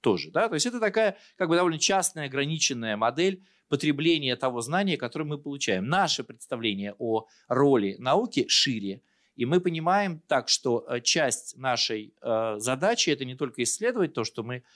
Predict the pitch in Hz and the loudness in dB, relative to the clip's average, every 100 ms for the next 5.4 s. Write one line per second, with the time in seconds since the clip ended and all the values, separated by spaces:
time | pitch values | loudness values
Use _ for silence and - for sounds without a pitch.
0 | _ _ _ 120 117 117 208 240 190 135 | _ _ _ 0 2 2 2 2 2 2
1 | 139 185 196 147 139 139 170 196 170 135 | 0 -2 0 -2 -2 -4 -2 0 0 2
2 | 127 117 113 131 120 117 117 - 110 107 | 4 4 2 0 2 2 2 -2 -6 -4
3 | 107 101 127 170 165 143 127 120 120 139 | -4 -8 -6 -2 -2 -2 -4 -2 -2 0
4 | 160 - 131 120 107 113 117 123 117 120 | -2 -2 -2 -2 -4 -6 -4 -4 -4 -4
5 | 123 180 165 139 | 0 -2 -2 -6